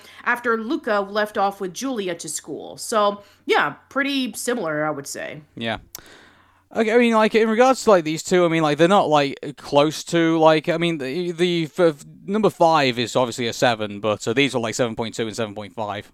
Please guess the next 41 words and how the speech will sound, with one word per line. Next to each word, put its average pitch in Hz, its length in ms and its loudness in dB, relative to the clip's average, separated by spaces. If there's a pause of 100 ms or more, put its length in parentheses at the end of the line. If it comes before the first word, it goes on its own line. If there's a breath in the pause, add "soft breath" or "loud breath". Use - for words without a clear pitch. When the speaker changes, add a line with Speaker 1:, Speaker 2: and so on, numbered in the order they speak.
Speaker 2:
out 110 160 -6
of 98 80 -14
ten. 104 320 -6
So, 107 180 -6
like, 101 180 -6
you 110 80 -8
know, 98 80 -6
they 117 120 0
weren't, 123 480 4
like, 110 260 -4
you 117 80 -6
know, 104 160 -10 (160)
not 160 320 -4
too 127 240 -4
near 101 320 -8 (140)
to 104 340 -8 (140)
basically 98 260 -4
being 98 160 -10
in 98 80 -14
the 95 80 -16
list, 92 180 -12
but 113 200 -12
they 196 100 2
were 151 120 2
close, 98 360 -10 (720 soft breath)
I 107 160 -8
guess. 98 140 -10 (760 soft breath)
Okay, 180 300 6
so, 160 320 4
um, 160 320 4
the 175 120 0
Participation 226 680 2
Award. 143 420 4 (140)
Um, 147 380 0
this, 233 340 6
uh, 190 260 0
basically 196 480 0
goes 180 340 0
to 180 360 2
a, 156 460 0
um, 147 600 0